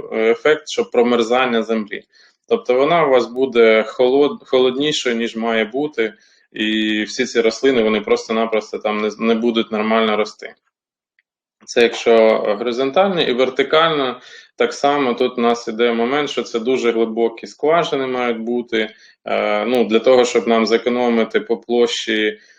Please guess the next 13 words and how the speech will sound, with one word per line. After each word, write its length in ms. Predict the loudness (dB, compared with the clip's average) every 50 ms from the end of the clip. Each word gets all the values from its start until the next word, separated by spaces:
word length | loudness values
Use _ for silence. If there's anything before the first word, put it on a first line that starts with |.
| _ _
в 60 | -10
ширину, 440 | -2 0 2 2 4 2 2 0 0
скажімо 460 | -2 -2 -4 -2 0 0 0 0 0
так, 260 | 2 2 0 0 0 0
ми 360 | 0 2 2 2 0 0 -2 -4
маємо 420 | -4 -2 0 0 0 0 0 0
зробити 500 | 0 0 0 0 0 0 -2 -2 0 -2
в 60 | -2 -2
глибину. 600 | -2 -2 -2 0 2 0 0 0 -2 -6 -8 -12 _ _ _ _ -20 -20 -20 -20 _ _
І 80 | -6 -6
це 200 | -2 0 0 0
теж, 420 | 2 2 0 0 0 -2 -6 -2
е, 480 | 0 2 4 4 4 4 4 4 2 2